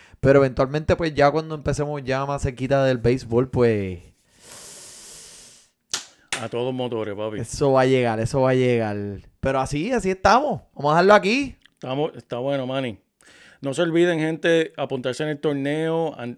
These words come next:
Speaker 2: quedan
Speaker 1: Sí.
Speaker 2: pocos espacios. No pierdan la oportunidad de competir en este torneo de nosotros, el segundo año que lo estamos haciendo. Y como siempre, suscríbanse,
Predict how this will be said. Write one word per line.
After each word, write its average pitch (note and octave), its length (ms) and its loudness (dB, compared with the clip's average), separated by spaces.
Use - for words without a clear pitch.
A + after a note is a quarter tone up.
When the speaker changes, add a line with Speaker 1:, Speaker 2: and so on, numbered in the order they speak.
Speaker 2:
quedan C#3 280 -4
Speaker 1:
Sí. B2+ 280 -12
Speaker 2:
pocos E3 300 4
espacios. D3+ 720 0
No A2+ 180 -6
pierdan C#3 360 -4
la C#3+ 60 -4
oportunidad C#3 640 -4
de C3+ 100 -6
competir A#2 380 -8
en A#2+ 120 -6
este C3 200 -6
torneo C3+ 400 -4
de C3+ 60 -4
nosotros, C3 420 -8
el - 60 -14
segundo A2+ 320 -10
año C3+ 160 -8
que C3 60 -12
lo C3+ 80 -8
estamos C3+ 340 -6
haciendo. D3+ 580 -6
Y C#3+ 260 -4
como B2+ 220 -8
siempre, B2+ 580 -6
suscríbanse, C3 880 -6